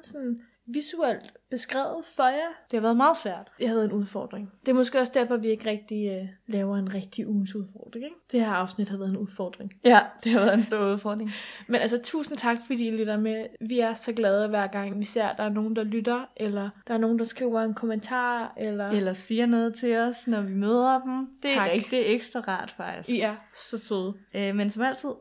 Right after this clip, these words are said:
Speaker 2: så kan I høre afsnit på SoundCloud og iTunes,
Speaker 1: Mhm.
Speaker 2: når I søger på Den Rette Hylde, og I kan også finde os på Facebook.
Speaker 1: Og måske en lille vigtig detalje.
Speaker 2: Ja.
Speaker 1: Når I går ind på iTunes, så er der en lille knap, der hedder abonner.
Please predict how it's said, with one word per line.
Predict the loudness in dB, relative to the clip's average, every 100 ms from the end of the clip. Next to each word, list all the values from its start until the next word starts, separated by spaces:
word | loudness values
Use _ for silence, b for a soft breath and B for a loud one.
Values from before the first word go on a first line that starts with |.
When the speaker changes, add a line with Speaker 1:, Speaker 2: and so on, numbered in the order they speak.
| -12
Speaker 2:
så | -10 -6
kan | -4
I | -4 -4 -6 0
høre | 4 8
afsnit | 6 4 -2 -4 -8 -6
på | -6 -4
SoundCloud | -4 -2 -2 -2 -4
og | -6 -2 -2
iTunes, | -2 -6 -6 -6 -6 -8 _ _
Speaker 1:
Mhm. | -2 -2 -4 _ -10
Speaker 2:
når | -6
I |
søger | -4 -4
på | -4
Den | -4
Rette | -2 -2
Hylde, | 0 0 -2 -4
og | -6
I | -4
kan | -4
også | -4 -2
finde | 0 0
os | -2
på |
Facebook. | -4 -4 -4 -8 -6
Speaker 1:
Og | -4 -2
måske | -2 -2
en | -4
lille | -4 -4
vigtig | -8 -8 -10
detalje. | -8 -4 -2 0
Speaker 2:
Ja. | 2
Speaker 1:
Når |
I | 4
går | 2
ind | -2
på | -2 -4
iTunes, | -4 -6 -10 -10 -14 _ -4
så | 2
er |
der | 4
en | 2
lille | 0
knap, | -4 0 0 0
der |
hedder | -2 0
abonner. | 0 0 -2